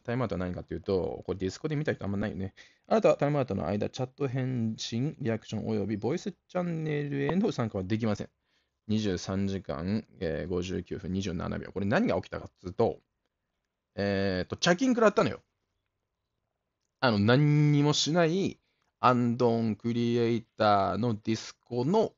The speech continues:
運営がなんかしたのよ。何もしないくせに。何をしたかっつうと、俺が中国人は仕事が適当なやつが多いって言ったら、まあ、ムカついたんでしょうね。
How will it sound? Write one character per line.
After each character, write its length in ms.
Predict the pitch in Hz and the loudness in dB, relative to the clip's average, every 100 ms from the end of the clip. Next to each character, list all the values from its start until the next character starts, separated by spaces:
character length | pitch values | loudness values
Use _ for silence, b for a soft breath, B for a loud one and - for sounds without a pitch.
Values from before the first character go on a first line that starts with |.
| - | -2
運 360 | 123 123 123 | 0 2 2
営 240 | 127 123 120 | 2 2 0
が 240 | 143 - | 2 2
な 200 | 107 185 | 4 2
ん 80 | 247 | 2
か 120 | - | -2
し 100 | - | -4
た 100 | 98 | -2
の 60 | 87 | -4
よ。 100 | 80 _ _ _ _ - | -8 _ _ _ _ -6
何 140 | 95 | 0
も 60 | 98 | 0
し 80 | 98 | 0
な 60 | |
い 40 | 85 | -2
く 60 | |
せ 120 | - 67 | -6 -12
に。 160 | - _ b b b - | -12 _ b b b -2
何 180 | 240 180 | 2 4
を 40 | |
し 40 | |
た 100 | 117 | 4
か 100 | 98 | 2
っ 40 | 90 | 2
つ 120 | - | -2
う 40 | |
と、 240 | 87 90 - _ _ _ | 0 -2 -2 _ _ _
俺 240 | 156 214 226 | 2 4 8
が 340 | 240 117 - _ _ | 8 8 4 _ _
中 200 | - 185 | -2 2
国 240 | 185 185 175 | 2 2 -2
人 260 | 143 101 | 0 0
は 200 | 104 98 - | 0 -2 -4
仕 120 | - | -4
事 200 | 120 120 | -2 -2
が 100 | 110 | -2
適 180 | 110 - | -4 -4
当 120 | 104 | -2
な 80 | 104 | 0
や 60 | 95 | -2
つ 100 | 117 | -4
が 80 | - | 0
多 160 | 156 117 | 4 4
い 40 | |
っ 40 | - | 2
て 160 | - | -4
言 160 | 113 160 | 0 0
っ 20 | |
た 300 | 160 - 220 | 0 4 8
ら、 300 | 156 139 - _ _ _ _ _ | 8 6 4 _ _ _ _ _
ま 680 | 190 269 262 139 143 107 - | 6 8 10 8 8 6 2
あ、 60 | - _ _ _ | -10 _ _ _
ム 120 | 160 | 2
カ 120 | 185 208 | 6 6
つ 100 | 220 | 4
い 80 | |
た 120 | 185 196 | 6 6
ん 60 | |
で 60 | 110 | 4
し 80 | 92 | 0
ょ 60 | |
う 40 | 92 | -4
ね。 220 | 82 | -6